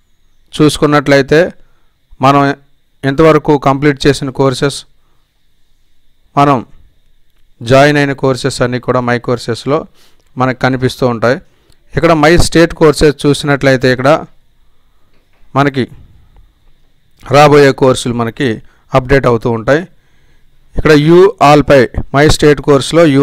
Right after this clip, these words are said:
all పై క్లిక్ చేసినట్లయితే ఈ విధంగా my state courses అన్నీ కూడా మనకి విజిబుల్ అవ్వడం జరుగుతుంది.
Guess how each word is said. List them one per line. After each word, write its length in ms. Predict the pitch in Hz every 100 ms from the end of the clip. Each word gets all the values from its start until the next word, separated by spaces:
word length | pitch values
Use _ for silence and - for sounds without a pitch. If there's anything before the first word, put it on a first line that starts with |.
| 143
all 100 | 139 139
పై 80 | 135 131
క్లిక్ 200 | 120 -
చేసినట్లయితే 640 | 127 131 120 120 120 143 170 - _ _ _ _ -
ఈ 60 | 143
విధంగా 300 | 151 156 160 143
my 80 | 147 147
state 260 | - 147 139 -
courses 360 | 147 131 147 - 131
అన్నీ 140 | 127 123
కూడా 140 | 123 120
మనకి 300 | 117 143 123 104 - _ _ _ _ _ -
విజిబుల్ 320 | 127 139 139
అవ్వడం 220 | 131 123 117
జరుగుతుంది. 460 | 131 131 131 139